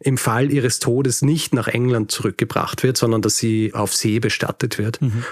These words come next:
Speaker 1: Und sie stirbt dann schließlich in den Morgenstunden des dritten Juni mit, ähm,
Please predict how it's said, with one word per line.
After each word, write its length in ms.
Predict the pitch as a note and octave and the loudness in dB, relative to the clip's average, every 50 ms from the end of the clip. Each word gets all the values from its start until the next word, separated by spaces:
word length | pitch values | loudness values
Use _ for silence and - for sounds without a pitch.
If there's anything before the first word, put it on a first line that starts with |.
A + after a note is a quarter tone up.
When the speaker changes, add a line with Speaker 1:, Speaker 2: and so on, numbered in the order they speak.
| - - | -10 -6
Speaker 1:
Und 200 | - A2+ A2 G#2 | -2 -2 0 0
sie 280 | - - A#2 A2+ A2 G#2+ | 0 0 2 2 0 0
stirbt 380 | - - - C#3+ E3 F3+ - - | 0 0 2 2 2 2 2 0
dann 120 | B2+ A#2 | 0 0
schließlich 460 | G#2+ - - A2+ A2 - - B2 - C3+ | 0 0 0 0 0 0 0 -2 0 2
in 140 | C#3 D#3+ | 2 2
den 140 | D#3+ D#3 C3+ | 4 2 2
Morgenstunden 760 | B2 B2 B2 A#2+ C3 C3 B2 - - C3+ C3 C3+ - B2+ A#2 | 2 2 2 2 2 0 0 2 2 2 2 2 0 0 0
des 160 | A2 A2+ - | 0 0 0
dritten 320 | - C#3+ C#3+ C#3+ - C#3 B2+ | 0 0 0 2 2 2 2
Juni 420 | B2 B2 B2+ C#3+ D3+ D3 D3 C#3+ - - - - - - - _ _ _ _ _ - | 2 2 2 4 4 2 2 0 -4 -8 -20 -20 -20 -20 -20 _ _ _ _ _ -2
mit, 460 | B2 B2 B2 A#2+ A#2 - - - A2 | 0 0 0 0 -2 -4 -4 -2 0
ähm, 480 | A#2+ A#2+ A#2 A#2 A#2 A#2 A2+ A2 A#2 | 0 2 2 2 2 2 2 2 0